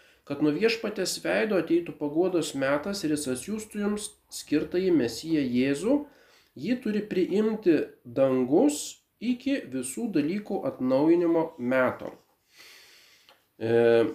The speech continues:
jį turi priimti dangus, reiškia Jėzus Kristus laikinai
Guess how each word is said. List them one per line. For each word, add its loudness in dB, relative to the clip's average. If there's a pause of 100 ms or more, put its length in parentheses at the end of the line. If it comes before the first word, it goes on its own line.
(160)
jį -8
turi 0
priimti 2 (160)
dangus, 0 (140)
reiškia -6
Jėzus -4
Kristus -4
laikinai 2